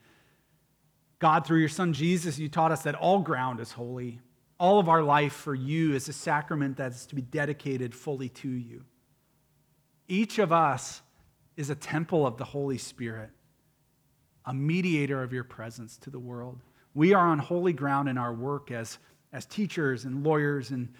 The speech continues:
and volunteers and doctors and parents and secretaries and students, business owners, construction workers, and every other kind of work that we can think of.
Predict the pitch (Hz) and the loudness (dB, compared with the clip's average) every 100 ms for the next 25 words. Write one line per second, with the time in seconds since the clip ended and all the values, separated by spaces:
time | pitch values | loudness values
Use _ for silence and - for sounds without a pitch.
0 | - _ - 135 123 160 175 156 - 156 | -20 _ -10 -6 -4 0 2 0 0 -2
1 | 147 131 127 117 139 127 - 135 123 120 | -2 -2 -8 -8 -10 -10 -8 -8 -8 -10
2 | 110 117 _ 143 139 131 120 - 110 107 | -14 -16 _ -8 -6 -4 -8 -10 -12 -12
3 | 113 - 160 160 135 151 131 127 104 110 | -14 -8 -8 -6 -6 -4 -2 -4 -6 -16
4 | - 156 135 131 - 160 143 147 - 135 | -8 -6 -4 -8 -8 -6 -6 -8 -6 -6
5 | 127 123 139 127 - 147 - 147 135 127 | -6 -10 -12 -12 -8 -8 -6 -6 -6 -6
6 | 131 135 151 208 196 185 165 156 156 156 | -8 -8 -6 -4 0 0 0 -2 -4 -4
7 | 143 139 135 147 127 127 123 135 110 117 | -4 -6 -8 -12 -14 -12 -12 -12 -12 -14